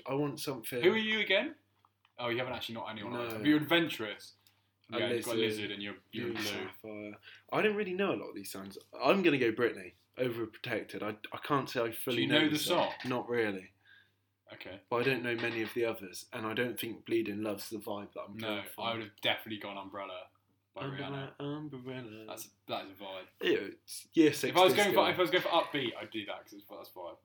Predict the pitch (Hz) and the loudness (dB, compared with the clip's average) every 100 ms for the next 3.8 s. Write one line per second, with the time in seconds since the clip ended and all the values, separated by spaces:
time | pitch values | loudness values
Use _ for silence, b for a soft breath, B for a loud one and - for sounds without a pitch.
0 | _ _ - 110 87 - - 160 127 139 | _ _ -6 -4 -6 -6 -2 0 2 0
1 | 139 120 113 - - 131 131 139 127 117 | 0 -2 -4 -6 -12 -8 -2 0 -2 -6
2 | 107 95 - 101 101 95 101 - - 104 | -8 -10 -12 -10 -8 -6 -8 -10 -8 -8
3 | 98 135 127 107 - 120 110 | -2 0 0 -2 -6 -6 -6